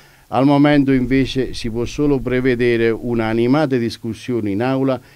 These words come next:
e la bocciatura della mozione, a meno che, con uno scatto di orgoglio, il governatore decidesse di anticipare tutti e dimettersi, imitando il suo collega della Valle d'Aosta che,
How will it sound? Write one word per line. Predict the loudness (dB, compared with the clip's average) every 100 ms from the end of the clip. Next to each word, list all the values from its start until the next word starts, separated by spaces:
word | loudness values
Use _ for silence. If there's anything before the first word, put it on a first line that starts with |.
| _
e | -4
la | -2 -2
bocciatura | 2 2 2 0 0 2 2 2
della | 2 0
mozione, | 0 -2 -2 0 2 2 -2
a | -2
meno | 2 4 2 0
che, | -2 -4 -6 -20 _
con | -6 -2
uno | -2 -2
scatto | -4 0 0 0 -4
di | 0
orgoglio, | -2 2 2 2 0 -2 -2
il | -8 -2
governatore | 2 2 2 -2 -2 -2 -2 -4 -6 -20 _
decidesse | -2 -2 0 0 0 -2 -4 -4
di | 0
anticipare | 0 2 -2 -2 0 2 2 0
tutti | -4 -6 -8 -8
e | -4 0
dimettersi, | 4 4 4 0 -6 -4 -4 -6 -8 -18 -2
imitando | 4 4 4 0 -2 -4 -4
il | -6
suo | -2 0 0
collega | 0 0 0 0 0
della | 2 0 2
Valle | 2 2 2
d'Aosta | 2 2 -2 -6 -12
che, | -2 0 0